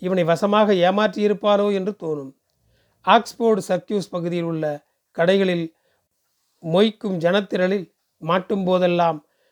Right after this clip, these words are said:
வெள்ளை குமரிகள் தன்னுடைய இடுப்பை பின்னாலிருந்து கிள்ளி விளையாடுவதாக இளைஞன் சிரித்தபடியே சொல்வான். தன்னை போன்ற வாட்டசாட்டமான உடம்பை உடைய இளைஞர்களை வெள்ளைக்காரிகள் சீண்டி விளையாடுவது வழக்கம் என்றான்.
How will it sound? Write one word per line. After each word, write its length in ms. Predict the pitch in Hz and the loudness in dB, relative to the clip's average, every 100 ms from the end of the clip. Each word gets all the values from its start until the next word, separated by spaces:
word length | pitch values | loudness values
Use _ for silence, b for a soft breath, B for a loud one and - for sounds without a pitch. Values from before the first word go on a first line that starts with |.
| _ _ | _ _
வெள்ளை 340 | 180 220 240 | 2 4 2
குமரிகள் 440 | 220 196 190 180 | 0 0 0 0
தன்னுடைய 540 | 160 180 175 180 160 - | -2 -4 -2 0 -2 -4
இடுப்பை 400 | 165 190 - 226 | -4 -2 0 0
பின்னாலிருந்து 760 | 170 170 185 202 202 196 202 185 156 _ _ _ _ | -2 -2 2 2 2 0 -2 -4 -6 _ _ _ _
கிள்ளி 320 | 220 220 233 | -4 0 2
விளையாடுவதாக 720 | 196 196 202 190 180 185 185 190 165 - _ _ _ 190 | 2 4 6 4 2 2 0 0 -6 -8 _ _ _ -2
இளைஞன் 420 | 220 220 196 165 | 2 4 2 0
சிரித்தபடியே 560 | 202 202 220 196 202 208 | -4 -2 -2 0 0 0
சொல்வான். 460 | 180 170 156 143 - _ _ _ _ _ | 0 -4 -6 -8 -14 _ _ _ _ _
தன்னை 260 | 151 170 175 | -2 2 2
போன்ற 340 | 185 196 196 | 0 0 2
வாட்டசாட்டமான 840 | 170 175 190 190 196 185 196 202 | 4 2 2 -2 -2 -2 -2 0
உடம்பை 360 | 208 180 190 190 | 0 -2 -2 -2
உடைய 240 | 180 170 165 | -2 -2 -2
இளைஞர்களை 460 | 180 190 175 190 170 _ _ _ _ - | -2 -2 -2 -4 -8 _ _ _ _ -4
வெள்ளைக்காரிகள் 720 | 165 208 233 220 190 185 170 - | 2 4 4 4 2 2 -4 -6
சீண்டி 240 | 214 214 190 | -4 -4 -2
விளையாடுவது 540 | 185 196 185 170 165 | 0 2 2 0 -2
வழக்கம் 380 | 156 175 170 160 | -2 -2 -2 -4
என்றான். 360 | 147 139 135 | -6 -8 -12